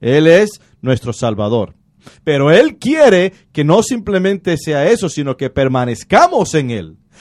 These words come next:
O sea, que esto es una avenida de dos calles. Ya Cristo hizo su parte. Ya Él murió por nosotros. Ya Él te dio el bautismo. Seguramente te dio la Eucaristía, la confirmación, el matrimonio sacramental.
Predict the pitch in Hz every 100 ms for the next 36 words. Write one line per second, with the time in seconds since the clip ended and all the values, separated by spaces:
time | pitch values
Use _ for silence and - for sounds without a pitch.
0 | 147 143 - 160 - _ _ 147 147 185
1 | 190 - 185 185 196 - 165 175 175 160
2 | 151 175 185 156 143 151 131 - 143 143
3 | 107 87 - - - - _ _ _ _
4 | _ _ _ _ _ 92 139 233 233 214
5 | 226 - 196 175 185 165 151 - 127 107
6 | 87 _ - - _ _ _ _ _ -
7 | 170 185 175 160 156 202 226 208 190 -
8 | 117 87 _ - - _ _ - 131 160
9 | 165 160 160 139 175 180 214 196 165 117
10 | - 90 - _ 135 139 175 175 208 233
11 | 208 156 143 135 131 123 113 - 214 214
12 | 113 - - 120 120 127 101 127 120 110
13 | 160 196 139 - _ 123 123 120 127 127
14 | 131 156 160 160 151 156 147 131 - 98